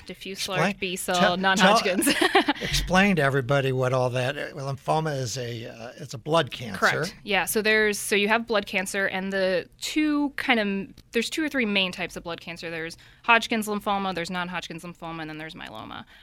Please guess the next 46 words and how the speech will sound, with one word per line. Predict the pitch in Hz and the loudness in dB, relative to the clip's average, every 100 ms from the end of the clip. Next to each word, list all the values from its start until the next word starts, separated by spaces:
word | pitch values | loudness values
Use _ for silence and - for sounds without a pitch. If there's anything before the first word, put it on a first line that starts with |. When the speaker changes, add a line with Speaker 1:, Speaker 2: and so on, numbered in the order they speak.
| - | -8
Speaker 1:
Uh, | 143 | -6
those | 160 185 | -4 -6
are | |
kind | 196 185 | -6 -6
of | 175 | -6
the | 170 | -10
three | - 175 170 | -10 -10 -10
big | 165 165 160 | -6 -6 -6
umbrellas, | 151 156 156 131 143 | -10 -8 -8 -8 -10
but | - - | -12 -8
then | 185 180 | -4 -2
it | 185 185 | -4 -6
goes | - 185 180 175 - - | -2 -2 -2 -6 -10 -6
even | 233 214 196 | -2 0 -2
below | 190 185 180 180 185 | -4 -6 -4 -2 -2
that | 175 175 185 - | -2 -4 -8 -10
into | 196 180 180 | -12 -12 -12
so | - 196 | -8 -6
many | 190 185 | -6 -8
different | 180 180 - | -10 -14 -14
subtypes. | 175 - 196 - | -14 -12 -12 -8
There's, | 202 - - - - | -8 -8 -16 -20 -14
if | - 220 | -2 0
I'm | 202 | 2
correct, | 208 196 | 0 -2
I | |
believe | 190 262 | -2 0
there's | 262 233 | 0 -2
over | 202 180 | -2 -4
a | |
hundred | - 196 180 170 | -4 -6 -6 -8
types | - 160 - - - - | -6 -6 -6 -12 -14 -6
of | - 180 | -6 -2
just | 196 - | -4 -6
blood | 156 156 | -12 -12
cancer. | - 160 - - - - _ | -12 -14 -14 -18 -20 -20 _
Um, | 175 156 151 151 | -8 -6 -8 -10
so | - 160 160 - - - | -8 -8 -8 -16 -6 0
I | 185 | 2
specifically | 180 180 - 165 165 160 | 2 -2 -8 -10 -12 -12
had | 165 151 156 - - - - - _ | -8 -6 -6 -8 -20 -20 -20 -20 _
diffuse | 190 196 175 | -8 -8 -6
large | 170 160 | -8 -10
B-cell | 160 - - | -14 -14 -12
non-Hodgkin's | 143 117 190 - 151 - | -14 -14 -16 -16 -18 -20
lymphoma. | - - - 226 | -20 -20 -20 -20